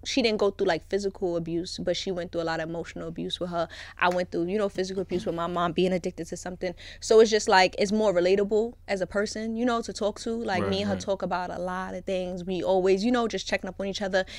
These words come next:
Speaker 1: and we just, we have the same mentality. We both strong-minded females. Like, you know, like,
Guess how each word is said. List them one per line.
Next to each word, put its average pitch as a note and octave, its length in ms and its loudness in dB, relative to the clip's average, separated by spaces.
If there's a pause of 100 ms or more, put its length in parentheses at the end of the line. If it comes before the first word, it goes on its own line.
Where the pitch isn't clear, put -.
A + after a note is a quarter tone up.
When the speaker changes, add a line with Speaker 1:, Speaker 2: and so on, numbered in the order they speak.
(260)
Speaker 1:
and A3+ 260 4
we C4 80 6
just, B3+ 440 2 (600)
we A#3 100 8
have B3 100 12
the G#3+ 80 2
same A#3+ 240 8
mentality. G#3 420 8
We F#3 100 4
both G3 220 6
strong-minded F#3 640 0
females. F3+ 420 -2
Like, F3+ 160 0
you G#3+ 80 2
know, A3 200 6
like, F3 280 4